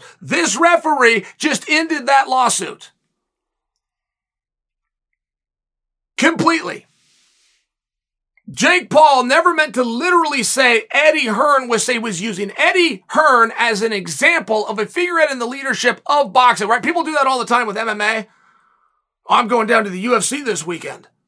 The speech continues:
"U F C's in town." "Yeah, my friend fights U F C." And then you find out it's an M M A event. It's in a little ballroom and two hundred people are coming. Like, it's just a colloquialism. It's not meant to be an accident. But when Jake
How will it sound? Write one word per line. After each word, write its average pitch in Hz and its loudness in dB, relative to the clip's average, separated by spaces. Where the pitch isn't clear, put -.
"U 240 -2
F 202 -4
C's 247 -6
in 170 -8
town." 127 -12
"Yeah, 277 4
my 196 0
friend 302 0
fights 277 -2
U 285 -2
F 294 2
C." 302 -4
And 233 -4
then 208 -2
you 190 -6
find 190 0
out 190 2
it's 175 -10
an 170 -6
M 165 -4
M 170 -8
A 165 -6
event. 165 -8
It's 143 -12
in 170 -6
a 156 -6
little 160 -8
ballroom 156 -4
and 143 -14
two 170 -10
hundred 151 -8
people 160 -10
are 151 -6
coming. 202 -4
Like, 269 -2
it's 285 -2
just 330 0
a - 0
colloquialism. 214 -2
It's 214 -6
not 277 4
meant 254 0
to 226 -8
be 214 -4
an 202 -4
accident. 196 -2
But 202 -8
when 208 -6
Jake 302 0